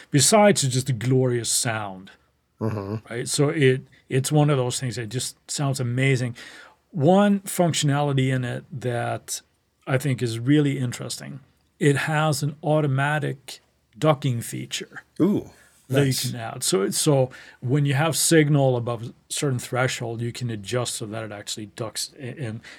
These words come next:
Speaker 1: essentially compresses the signal,
Speaker 2: Right.
Speaker 1: right? That's built into the plugin. All the other functionality that you want, built-in E Q with it and control over just about everything.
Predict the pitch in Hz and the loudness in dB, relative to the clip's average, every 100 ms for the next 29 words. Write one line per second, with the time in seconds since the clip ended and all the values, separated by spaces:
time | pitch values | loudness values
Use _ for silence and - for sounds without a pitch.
0 | - - 220 202 160 135 135 113 151 143 | -4 4 6 6 4 2 0 0 0 0
1 | 131 - 113 - 107 101 101 98 _ - | -2 -6 -6 -6 -6 -10 -16 -20 _ 0
2 | 123 110 120 - _ - - - - - | 2 2 0 -12 _ -20 -20 -18 -20 -20
3 | _ 139 147 - 135 127 135 117 117 120 | _ -2 0 2 2 2 0 -4 -4 -8
4 | - 127 120 - - - _ - 160 147 | -4 -6 -6 -10 -14 -18 _ -2 2 4
5 | 135 127 123 117 117 107 - - - 127 | 4 2 0 -2 -6 -8 -12 -14 -6 -4
6 | - 123 107 110 104 127 123 117 113 110 | -4 -4 -6 -8 -8 -8 -6 -6 -8 -10
7 | - 120 113 127 120 117 - - 120 110 | -10 -10 -8 -6 -6 -6 -8 -6 -4 -4
8 | 110 104 117 - 151 107 104 104 110 104 | -10 -12 -14 -14 -14 -14 -14 -16 -18 -20
9 | _ _ - 127 113 135 123 117 113 - | _ _ -8 -6 -6 -4 -4 -4 -8 -10
10 | 117 104 104 90 123 - 120 104 107 - | -10 -10 -16 -10 -8 -8 -10 -10 -12 -6
11 | 147 131 113 120 107 98 | 0 0 0 -6 -6 -14